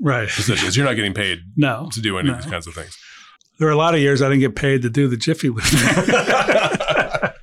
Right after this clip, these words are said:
Speaker 1: But no, I, you know, I think if you're gonna get involved, you wanna be involved. You don't wanna just have your name on a, you know, "Hey, you're on the board." No, I wanna, "What's the board? What are you trying to do?" So before I get on any boards, that's, those are the questions I'm asking.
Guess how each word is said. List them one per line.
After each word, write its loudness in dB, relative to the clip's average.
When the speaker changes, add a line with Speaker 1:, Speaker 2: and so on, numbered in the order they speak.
Speaker 1:
But 2
no, 6
I, 4
you 2
know, 4
I 2
think 0
if -2
you're 4
gonna 4
get 2
involved, 4
you 4
wanna 2
be 2
involved. 2
You -2
don't 2
wanna 2
just -2
have 0
your -2
name -2
on -6
a, -12
you -12
know, -14
"Hey, 0
you're 2
on 4
the 0
board." 0
No, -4
I 0
wanna, 0
"What's -6
the -2
board? 0
What 2
are 2
you 2
trying 0
to 0
do?" -2
So -4
before 2
I 0
get -2
on 2
any 0
boards, -8
that's, -14
those -2
are -4
the -4
questions -6
I'm -14
asking. -10